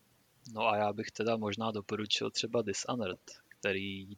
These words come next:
taky není nějak extra dlouhý, eh, nastavit obtížnost si člověk může sám vlastně svým herním stylem. A nevím, no, případně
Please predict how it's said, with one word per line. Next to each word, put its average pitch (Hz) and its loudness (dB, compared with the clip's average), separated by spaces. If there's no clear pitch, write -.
taky - -6
není 104 -4
nějak 101 -2
extra - -2
dlouhý, 104 -2
eh, 98 -2
nastavit 98 -6
obtížnost 98 -8
si - -8
člověk 101 -2
může 104 -2
sám 98 0
vlastně 95 -6
svým 107 -4
herním 104 -2
stylem. 104 0
A 95 4
nevím, 110 2
no, 98 -6
případně 113 2